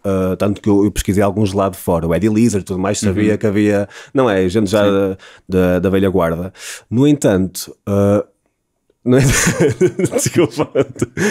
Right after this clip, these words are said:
Speaker 1: Senti um olhar da produção assim, "Quem é este?"
Speaker 2: Quem é?
Speaker 1: Ah, <laughs> mas em Portugal senti que não havia assim muita gente.
Speaker 2: Uhum.
Speaker 1: E daí também o meu receio de, "Tenho algo para dizer, vão querer ouvir."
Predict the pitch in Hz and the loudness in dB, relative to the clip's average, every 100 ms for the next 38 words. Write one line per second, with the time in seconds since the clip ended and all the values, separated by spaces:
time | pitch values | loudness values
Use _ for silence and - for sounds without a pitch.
0 | 170 - 101 113 110 107 98 107 113 101 | -2 -2 0 2 2 2 0 0 -2 -2
1 | 92 104 104 87 73 - - 110 87 95 | -6 -10 -14 -16 -16 -10 -4 -4 -4 -4
2 | 104 101 101 123 - 156 107 101 - - | 0 2 2 2 2 2 2 -2 -6 -18
3 | - - 95 98 104 104 95 104 101 107 | -18 -14 -2 2 4 2 2 -2 -2 0
4 | 104 110 - 107 104 95 110 110 110 107 | 0 0 0 -2 -2 0 0 2 2 0
5 | - 110 107 110 113 104 107 92 95 117 | 0 2 4 2 2 0 2 -2 -2 0
6 | 113 123 123 117 117 117 117 110 113 - | 2 2 2 2 4 4 4 2 0 0
7 | 117 117 107 110 95 87 _ - 127 135 | 2 2 2 2 2 0 _ -2 0 2
8 | 127 123 117 110 92 101 104 127 135 120 | 0 0 0 0 0 0 2 0 2 2
9 | 113 92 95 101 87 | 2 2 0 0 -4